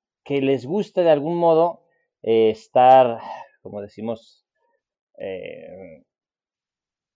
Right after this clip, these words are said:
tú dirías que las personas que provocan ese tipo de acciones son las personas que les llamamos comúnmente que calientan el boiler y no se meten a bañar? Por ejemplo, una persona muy coqueta que lo que le gusta es la atención,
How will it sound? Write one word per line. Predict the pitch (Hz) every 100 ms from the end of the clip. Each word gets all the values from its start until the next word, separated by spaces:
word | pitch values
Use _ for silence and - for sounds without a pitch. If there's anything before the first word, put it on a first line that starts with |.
| _ _ _ -
tú | 202
dirías | 240 240 -
que | 240
las | 190 180 165
personas | 165 175 220
que | 202
provocan | - 151 165 190 190
ese | 175 175
tipo | 180 180
de | 160
acciones | 139 - 160 160
son | 170
las | 170
personas | 165 143 156 156 -
que | 139
les | 127 113
llamamos | 120 127 147 143
comúnmente | 123 127 135 135 131 135 135 _ _ -
que | 110
calientan | - 107 120 123 143 131
el | 104
boiler | 113 120 120
y | 120
no | 120
se | 131 139
meten | 139 139
a | 117
bañar? | 98 101 104 _ _ _ _
Por | - 160
ejemplo, | 160 160 - - _ _ -
una | 208 214
persona | 185 180
muy | 185 190
coqueta | 185 - 180 131
que | - 117
lo | 117
que | 123
le | 120
gusta | 143 - 165
es |
la | 165
atención, | 147 123 147 127 98